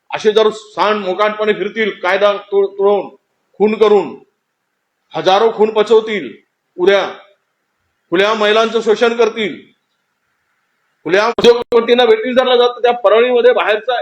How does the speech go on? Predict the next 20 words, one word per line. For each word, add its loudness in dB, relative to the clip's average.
एक 2
कॉन्ट्रॅक्टर -4
पॉवर -4
प्रोजेक्ट, -4
थर्मल -4
पॉवर 0
मध्ये -2
काम -2
करू 0
शकत -2
नाही. 0
पन्नास -2
लाखाचं -2
काम -4
जिल्ह्याच्या -2
बाहेरचा -2
माणूस -8
करू -6
शकत -16
नाही. -20